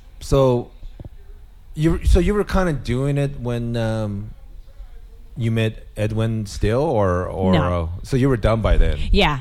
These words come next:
Speaker 2: I was done, like, maybe a couple months before I met him.
Speaker 1: I see.
Speaker 2: Yeah.
Speaker 1: So it was meant to be.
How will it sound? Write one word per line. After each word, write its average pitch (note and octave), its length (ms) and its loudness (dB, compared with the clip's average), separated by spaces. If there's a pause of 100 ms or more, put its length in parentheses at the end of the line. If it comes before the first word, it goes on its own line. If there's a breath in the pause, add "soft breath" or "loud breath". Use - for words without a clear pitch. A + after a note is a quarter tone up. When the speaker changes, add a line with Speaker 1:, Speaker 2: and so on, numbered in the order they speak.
(100)
Speaker 2:
I G3+ 120 4
was G#3 120 0
done, A#3+ 200 2
like, A3+ 180 0
maybe A#3+ 260 2
a F3+ 60 0
couple - 300 2
months E3 340 -2
before E3 320 0
I D3+ 80 2
met D3 240 -2
him. - 220 -10 (120)
Speaker 1:
I A2 140 2
see. F#2 360 -2 (200)
Speaker 2:
Yeah. C#3 260 -4 (320)
Speaker 1:
So - 140 -2
it A#2+ 60 2
was A2+ 180 -2
meant A2 200 -2
to A2 40 0
be. G2+ 460 -2